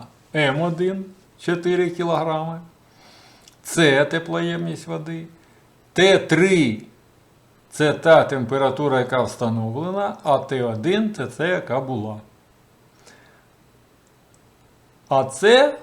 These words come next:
Ку два те, що віддала гаряча вода, окроп. М два маса окропу, це те ж саме для води. Т два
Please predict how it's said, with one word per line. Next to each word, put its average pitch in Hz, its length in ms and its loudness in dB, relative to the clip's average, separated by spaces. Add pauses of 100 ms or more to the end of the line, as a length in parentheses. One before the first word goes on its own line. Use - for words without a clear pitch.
Ку 185 180 6
два 135 600 4
те, 202 320 4
що 190 520 2
віддала 180 1000 6 (760)
гаряча 151 600 6
вода, 113 520 -4 (160)
окроп. 113 500 0 (960)
М 135 320 2
два 151 480 2 (1200)
маса 147 440 2
окропу, 165 600 -4
це 151 560 4 (360)
те 135 180 0
ж - 140 -10
саме 131 480 -4 (400)
для 151 160 -2
води. 175 500 -4 (1400)
Т 185 280 6
два 123 580 4